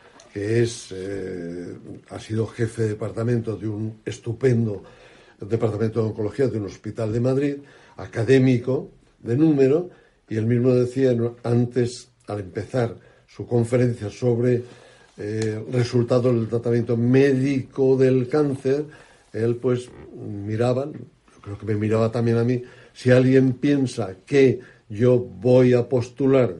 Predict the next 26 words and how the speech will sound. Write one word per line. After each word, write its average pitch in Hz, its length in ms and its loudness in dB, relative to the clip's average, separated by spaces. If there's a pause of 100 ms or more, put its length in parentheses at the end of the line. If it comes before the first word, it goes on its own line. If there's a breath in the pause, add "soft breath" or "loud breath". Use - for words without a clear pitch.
que 113 120 -8
el 104 260 -4
cáncer 131 560 0
se 131 260 -4
cura 123 420 -4
con 127 240 -2
tratamiento 120 480 -2
médico, 127 560 0 (380 loud breath)
pues 110 340 -2
tengo 123 320 2
que 127 80 2
decirle 123 440 2
que 123 140 -2
no, 113 160 -2 (220)
que 95 320 -8
se 117 220 -8
ha 113 40 2
equivocado 117 680 0
y 120 100 -6
que 113 160 -6
la 107 120 -4
conferencia 110 540 -4
no 113 140 -2
va 107 140 -2
por 101 140 -8
ahí". 82 160 -12